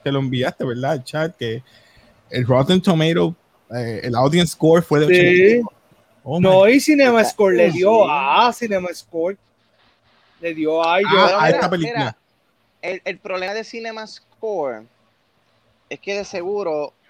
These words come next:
Speaker 3: fueron a donde todas las familias saliendo con sus hijos. Y entonces le preguntaban a los nenes, "¿Te gustó la película?". Pues, obviamente un niño va a decir,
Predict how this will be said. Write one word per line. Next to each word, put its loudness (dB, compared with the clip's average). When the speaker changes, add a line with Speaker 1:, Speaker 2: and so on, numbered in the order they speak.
Speaker 3:
fueron -8
a -8
donde -10
todas -10
las -10
familias -14
saliendo -20
con -20
sus -20
hijos. -14
Y -4
entonces -2
le -2
preguntaban -8
a -6
los -10
nenes, -12
"¿Te -10
gustó -14
la -14
película?". -10
Pues, -18
obviamente -10
un -12
niño -10
va -2
a -2
decir, -12